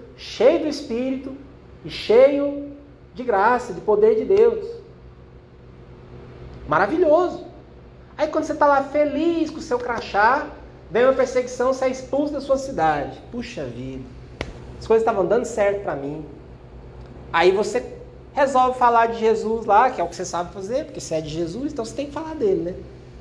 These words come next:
Nós não podemos deixar de falar do que temos visto e ouvido. Ele fala de Jesus em Samaria, e BUM!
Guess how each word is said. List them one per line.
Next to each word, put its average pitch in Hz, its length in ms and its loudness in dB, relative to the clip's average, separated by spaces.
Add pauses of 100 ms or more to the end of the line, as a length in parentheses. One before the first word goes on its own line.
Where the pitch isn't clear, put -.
(380)
Nós 156 120 0
não 202 80 0
podemos 208 360 2
deixar 175 320 0
de 151 100 -8
falar 139 300 0
do 143 100 -6
que - 60 -14
temos 147 260 -6
visto 147 260 -6
e 190 40 4
ouvido. 139 400 -2 (720)
Ele 285 140 2
fala 302 220 8
de 285 120 -2
Jesus 277 320 -4
em 277 80 -10
Samaria, 220 920 -4 (800)
e - 40 -12 (200)
BUM! 226 480 4